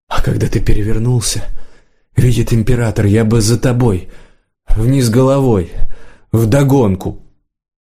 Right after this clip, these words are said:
Варан смотрел на нее и не узнавал. Нила была какая-то новая.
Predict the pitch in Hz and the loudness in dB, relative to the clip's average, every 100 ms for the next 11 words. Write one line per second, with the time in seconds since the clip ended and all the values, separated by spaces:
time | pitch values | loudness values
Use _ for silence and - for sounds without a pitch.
0 | _ _ _ _ _ _ 92 104 120 110 | _ _ _ _ _ _ 0 2 2 0
1 | 113 - 127 117 110 101 104 104 110 101 | 0 2 2 2 0 2 2 2 0 2
2 | 113 110 - - - - _ _ _ _ | 0 2 0 -4 -14 -20 _ _ _ _
3 | - 123 127 110 95 110 113 - - 117 | -4 0 2 2 2 0 -2 -4 -2 0
4 | 123 113 113 135 135 95 92 | 2 2 4 4 2 -2 -8